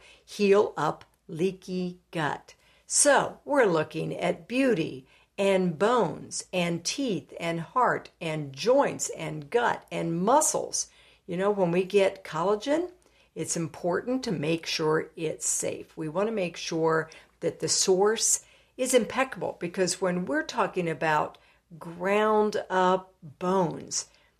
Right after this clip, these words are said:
you know, these are the parts that tend to be magnets for contaminants. So we always want to have a good brand with a third party label that is good manufacturing practices.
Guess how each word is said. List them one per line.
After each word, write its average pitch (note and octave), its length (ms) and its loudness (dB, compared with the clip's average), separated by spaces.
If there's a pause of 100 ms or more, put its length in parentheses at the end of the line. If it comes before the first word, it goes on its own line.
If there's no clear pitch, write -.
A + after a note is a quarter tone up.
you E3+ 140 -6
know, E3+ 140 0
these A#3 480 -2
are D#3 160 0
the D#3 100 0
parts F#3 480 0
that - 220 -8
tend E3+ 180 -4
to C#3 60 -10
be D#3 120 -6
magnets D#3+ 680 -4
for - 180 -6
contaminants. E3+ 1000 -4 (280)
So F#3+ 200 0
we F#3 160 4
always G#3 500 4
want F3 180 0
to E3 60 -4
have C#3 520 -2 (360)
a D#3+ 240 -2 (140)
good F#3 380 4
brand D#3+ 720 0 (340)
with F3 240 -8
a D#3 80 -4
third F3+ 400 0
party A3+ 380 0
label D#3 760 -2 (380)
that D#3+ 180 -2
is D3+ 220 0
good G3 320 2
manufacturing F3+ 880 0
practices. B3+ 1120 4